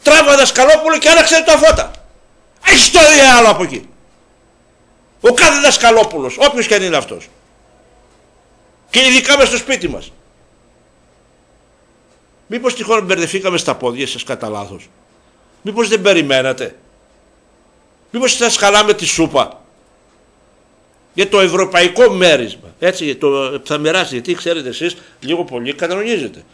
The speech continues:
Λέτε, λοιπόν, από την αρχή του πρωταθλήματος, εγώ, Ατρόμητος, εγώ θα βγω Ευρώπη. Θα πάρω τέσσερα πέντε εκατομμύρια από την Ευρώπη, έτσι,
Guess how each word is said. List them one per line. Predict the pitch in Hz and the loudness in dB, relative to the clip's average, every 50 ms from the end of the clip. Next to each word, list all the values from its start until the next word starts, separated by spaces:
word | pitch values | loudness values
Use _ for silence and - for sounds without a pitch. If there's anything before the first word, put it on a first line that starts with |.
| _ _ _ _ _ | _ _ _ _ _
Λέτε, | - 165 175 175 175 170 | -4 -2 -2 -2 -2 -4
λοιπόν, | 151 151 147 180 175 | -6 -6 -6 -4 -4
από | 170 - 151 | -4 -4 -4
την | 160 143 | -6 -6
αρχή | 131 170 | -6 -8
του | 170 143 | -10 -12
πρωταθλήματος, | 147 143 127 127 107 135 170 180 190 185 - - 165 | -12 -12 -12 -10 -10 -10 -8 -8 -8 -8 -8 -8 -8
εγώ, | 151 131 123 143 156 165 165 160 | -8 -6 -2 -2 0 2 2 0
Ατρόμητος, | 147 127 - 135 127 131 135 147 143 - 180 - - _ _ _ _ | 0 -2 -4 -6 -6 -6 -6 -8 -10 -12 -12 -14 -16 _ _ _ _
εγώ | - 135 143 143 | -8 -6 -6 -4
θα | 127 156 156 | -4 -6 -6
βγω | 160 185 208 | -4 -2 0
Ευρώπη. | 214 208 196 220 240 220 - - - - _ _ _ _ _ _ | 0 0 2 2 2 2 0 -2 -10 -20 _ _ _ _ _ _
Θα | - 151 | -8 -8
πάρω | - - 139 143 151 151 | -4 -2 -2 -2 -2 -2
τέσσερα | 147 - 233 220 - - 180 156 147 | -2 -2 -2 -2 0 -2 -4 -4 -4
πέντε | - 233 233 233 180 | -2 -2 -2 -2 -2
εκατομμύρια | 165 - 139 - 135 131 131 123 117 107 107 110 | -6 -6 -8 -8 -10 -8 -6 -6 -6 -4 -6 -6
από | 110 - | -8 -8
την | - 139 123 | -10 -6 -6
Ευρώπη, | 127 120 110 123 123 107 - - 110 120 | -6 -6 -4 -4 -4 -4 -4 -8 -10 -10
έτσι, | 151 151 - 190 147 - | -10 -8 -6 -6 -6 -8